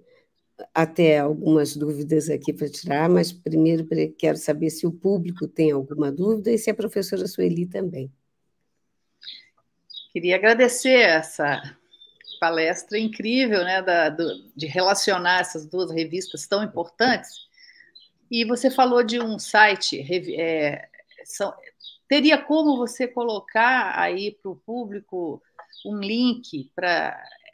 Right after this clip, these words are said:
Speaker 2: é sobre as revistas, não é isso? Sobre a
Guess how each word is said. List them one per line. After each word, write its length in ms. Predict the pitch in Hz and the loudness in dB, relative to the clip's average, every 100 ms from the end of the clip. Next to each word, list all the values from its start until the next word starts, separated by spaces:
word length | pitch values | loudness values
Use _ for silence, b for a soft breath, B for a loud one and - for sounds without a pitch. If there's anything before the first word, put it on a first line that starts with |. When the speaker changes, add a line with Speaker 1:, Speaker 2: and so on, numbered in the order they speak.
| _ | _
Speaker 2:
é 360 | - - 214 220 | -14 0 2 2
sobre 580 | - - 285 294 262 | -2 -2 2 2 2
as 140 | 294 285 | 0 0
revistas, 760 | 240 277 214 233 - - 139 151 | -2 -2 -2 -6 -6 -8 -10 -8
não 100 | 160 | -6
é 60 | |
isso? 240 | 226 214 180 | -6 -6 -8
Sobre 280 | 196 202 | -8 -6
a 220 | 185 - | -6 -6